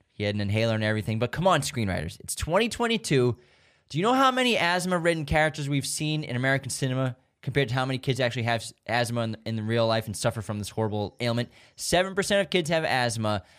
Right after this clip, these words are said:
but every kid in the movie has asthma. Let's put the inhaler away and think of a new creative way to make us feel empathy for our characters. Jesus, like, if I see one more kid with asthma in a movie, it's, come on, not every kid has asthma! I get it. We wanna feel empathy for a character.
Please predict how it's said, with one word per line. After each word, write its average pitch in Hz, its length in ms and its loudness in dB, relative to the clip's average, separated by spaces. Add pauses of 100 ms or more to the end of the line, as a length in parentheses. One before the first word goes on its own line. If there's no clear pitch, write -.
(240)
but 123 220 0
every 156 320 2
kid 151 240 -2
in 143 60 0
the 139 60 2
movie 131 280 2
has 101 240 -2
asthma. 95 480 -4
Let's 120 220 -2
put 214 300 -2
the 262 140 -4
inhaler 226 460 2
away 127 500 2 (220)
and 147 160 -6
think 170 240 -6
of 147 200 2
a 147 140 -2
new 165 360 0
creative 226 680 -2
way 156 300 4
to 147 140 -6
make 160 220 -4
us 170 160 -4
feel 165 300 -2
empathy 147 420 -2
for 135 220 0
our 127 220 4
characters. 127 680 0
Jesus, 160 540 0
like, 113 200 -2 (140)
if - 60 -14
I 185 80 2
see 240 220 2
one 190 260 4
more 202 180 4
kid 180 220 0
with 165 180 -2
asthma 208 380 2
in 160 80 2
a 156 60 2
movie, 208 380 4
it's, 143 140 -2 (280)
come 285 180 2
on, 311 500 6
not 247 220 6
every 320 220 4
kid 294 220 4
has 277 220 6
asthma! 214 640 4
I 131 120 0
get 202 280 4
it. 214 80 0
We 165 120 -2
wanna 151 260 2
feel 147 240 -4
empathy 156 340 -2
for 147 180 -2
a 143 60 -2
character. 139 640 2